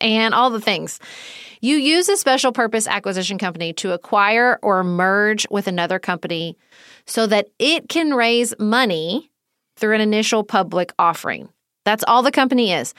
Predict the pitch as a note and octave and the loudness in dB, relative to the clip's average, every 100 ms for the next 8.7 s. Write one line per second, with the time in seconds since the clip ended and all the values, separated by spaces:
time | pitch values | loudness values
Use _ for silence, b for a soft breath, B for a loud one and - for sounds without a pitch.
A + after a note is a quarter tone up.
0 | B B F3+ F#3 F#3 B3+ C#4+ E4 E4 - | B B -4 -2 0 0 2 2 2 2
1 | A3+ - G3+ G3 G#3 A3+ D4 C#4 D#4 - | -2 0 0 0 2 2 0 0 0 0
2 | F#3+ F3 - - _ _ - A3+ G#3 F3 | 0 0 -4 -10 _ _ -4 -2 0 0
3 | G3+ G#3 G#3 G#3+ - - F3 F3 B2 - | 2 4 2 -2 -6 -6 -2 -2 -4 -12
4 | _ G3+ - C4+ E4+ F4 C4 B3 B3+ A#3 | _ -6 -2 0 0 2 4 4 2 0
5 | G3 E3+ D3+ F3 - B B B B G3+ | 2 2 0 -2 -6 B B B B -4
6 | G#3 G#3 C#4 A3+ A3 C4 C4 - G#3 B3+ | -4 -2 0 2 2 0 -4 -4 -4 -2
7 | C#4+ - C#3 D#3 - - F#3 G3 F#3+ A3+ | -4 -2 -4 -4 -10 -10 -6 -2 0 0
8 | A#3 A#3 G3+ F3+ F3 E3 | 0 0 0 2 2 0